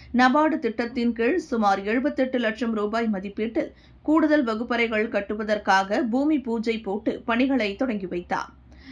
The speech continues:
இதனைத் தொடர்ந்து அதே பகுதியில் சட்டமன்ற உறுப்பினர் மேம்பாட்டு நிதியிலிருந்து பதினான்கு லட்சம் ரூபாய் மதிப்பீட்டில்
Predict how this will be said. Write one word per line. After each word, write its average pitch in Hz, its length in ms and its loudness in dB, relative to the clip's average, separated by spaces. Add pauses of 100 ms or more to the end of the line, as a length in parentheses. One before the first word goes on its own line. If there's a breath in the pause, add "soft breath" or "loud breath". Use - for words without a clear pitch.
(100 loud breath)
இதனைத் 277 340 2
தொடர்ந்து 294 300 4
அதே 254 280 4
பகுதியில் 262 520 0
சட்டமன்ற 269 460 2
உறுப்பினர் 233 480 0
மேம்பாட்டு 226 500 -2
நிதியிலிருந்து 214 680 -2 (100)
பதினான்கு 233 460 2
லட்சம் 277 300 0
ரூபாய் 214 400 0
மதிப்பீட்டில் 214 560 -4